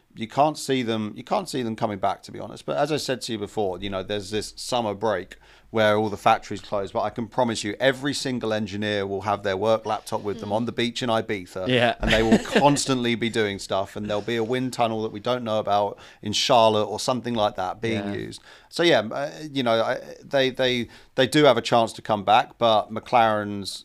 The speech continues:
Speaker 1: you know, the, the, the rate of progress and the amount of progress that McLaren has made is very, very ominous for them.
Speaker 2: Yeah, and I think,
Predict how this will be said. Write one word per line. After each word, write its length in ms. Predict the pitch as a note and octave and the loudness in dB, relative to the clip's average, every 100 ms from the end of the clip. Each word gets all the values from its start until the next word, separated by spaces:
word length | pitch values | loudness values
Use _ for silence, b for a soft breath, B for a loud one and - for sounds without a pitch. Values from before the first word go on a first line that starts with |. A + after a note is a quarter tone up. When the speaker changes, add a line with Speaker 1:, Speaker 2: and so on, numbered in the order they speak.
| _ | _
Speaker 1:
you 160 | B2+ A#2+ | -8 -2
know, 120 | A2 | -2
the, 200 | G2+ A2 - | -4 -8 -8
the, 120 | A#2 | -12
the 180 | G#2 A2 | -6 -6
rate 340 | A2 C3 C#3+ | 2 2 2
of 100 | A2+ | -4
progress 680 | - A2 G#2 G2+ G2 - - - | 0 2 2 -4 -10 -10 -10 -12
and 120 | G#2+ | -8
the 40 | G#2+ | -4
amount 260 | A2+ A#2+ | 0 0
of 80 | A2 | 0
progress 360 | A#2 A2 G#2 - | 0 0 0 -4
that 120 | G#2+ | -12
McLaren 420 | G#2 A2 G#2 G2+ | -4 0 0 0
has 140 | F#2+ | -6
made 260 | G#2 G2+ G2+ | -6 -6 -8
is 100 | G2+ | -8
very, 220 | G2 G2 | -4 -2
very 200 | F#2+ F#2 | -4 -6
ominous 320 | F2+ F#2 G2 | -6 -10 -14
for 180 | - G2 | -16 -16
them. 160 | - G#2 _ | -16 -20 _
Speaker 2:
Yeah, 360 | G#3+ G3+ G#3 G#3 - | -14 -12 -12 -16 -12
and 100 | A3+ | -8
I 80 | C4 | -6
think, 360 | B3+ C#4 C4 | -6 -6 -8